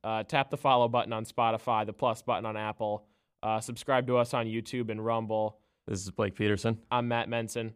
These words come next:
Speaker 1: Our producer's Vinny Cataldo, and this has been the Cornfield Sports Pod.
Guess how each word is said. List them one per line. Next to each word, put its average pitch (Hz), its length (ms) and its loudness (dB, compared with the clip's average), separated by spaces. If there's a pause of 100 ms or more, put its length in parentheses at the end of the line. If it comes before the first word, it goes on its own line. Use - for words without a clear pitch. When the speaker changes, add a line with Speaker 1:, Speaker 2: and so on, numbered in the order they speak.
(120)
Speaker 1:
Our 117 100 -2
producer's 110 500 -6
Vinny 113 180 -4
Cataldo, 104 600 -2 (180)
and 123 100 -4
this 117 140 -4
has 117 200 -2
been 104 360 -4 (180)
the 123 80 -8
Cornfield 95 440 -8
Sports - 300 -12
Pod. 64 300 -12